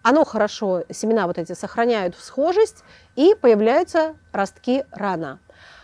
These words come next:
А что ещё можно использовать для такой сорта смеси? Э, рекомендую попробовать вам такое растение –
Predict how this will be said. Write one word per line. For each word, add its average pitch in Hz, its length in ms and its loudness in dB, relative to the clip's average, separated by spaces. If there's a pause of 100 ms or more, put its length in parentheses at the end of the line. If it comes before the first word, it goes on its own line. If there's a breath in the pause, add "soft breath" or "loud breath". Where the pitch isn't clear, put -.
(140 loud breath)
А 196 320 0
что - 200 2
ещё 403 640 6
можно 285 380 4
использовать 262 880 0 (140)
для 208 320 0
такой 226 420 0
сорта 214 320 -8
смеси? 190 580 -6 (140)
Э, 214 640 2
рекомендую 285 760 2
попробовать 311 600 0
вам 262 200 0
такое 254 300 0
растение – 339 800 -2